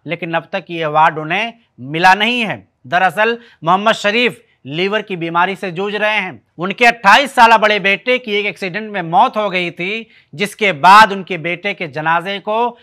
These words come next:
लावारिसों की तरह दफनाया गया। इसी बात से आहत होकर शरीफ लावारिस लाशों के आखिरी रसूमात अदा करते हैं। उन्होंने समाज सेवा करने को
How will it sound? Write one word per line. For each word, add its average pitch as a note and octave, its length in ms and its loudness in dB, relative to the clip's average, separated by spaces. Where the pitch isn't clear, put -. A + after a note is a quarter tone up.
लावारिसों E3+ 680 4
की F3+ 120 -10
तरह F3+ 200 2
दफनाया G#3+ 400 4
गया। F#3+ 260 0
इसी F3 260 -8
बात E3+ 260 4
से E3 180 -8
आहत E3 300 4
होकर A3 320 -2
शरीफ F#3 420 -4
लावारिस E3 520 2
लाशों D#3+ 400 -2
के F#3+ 240 -8
आखिरी F3 320 4
रसूमात E3+ 440 0
अदा G#3 220 6
करते A3+ 300 -2
हैं। F#3+ 300 -6
उन्होंने F3+ 300 -4
समाज E3+ 340 0
सेवा E3+ 280 -2
करने E3+ 340 -6
को G3+ 160 -4